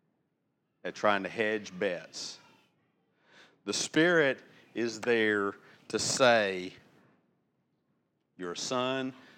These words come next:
you're a daughter of God." The Spirit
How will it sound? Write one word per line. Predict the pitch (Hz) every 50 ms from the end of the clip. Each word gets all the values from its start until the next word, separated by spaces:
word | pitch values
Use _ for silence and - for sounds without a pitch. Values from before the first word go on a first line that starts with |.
| _ _ _ _ _ _ _
you're | 95 95 92
a | 90
daughter | 87 82 104 101 104 110 113 113 117 110 113 113 - - - - -
of | 104 107 98 95 92
God." | 107 90 87 82 78 76 76 76 71 69 - - - _ _ _ _ _ _ _ _ _ _ _ _ _ _ _ _ _ _ _ _ _ _ _ _ _ _ _ _ _ _ _ _ _ _ _ _ _ _ _ _ _ _ _ _ _ _ _ _ _ _ _ _ _ _ _ _ _ _ _ _ _ _ _ _ _ _ _ _ _ _ _ _ _ _ _ _ _ _ _ _ _ _ _ _ _ _ _ -
The | 104
Spirit | - - - - - 151 143 147 147 147 143 139 - -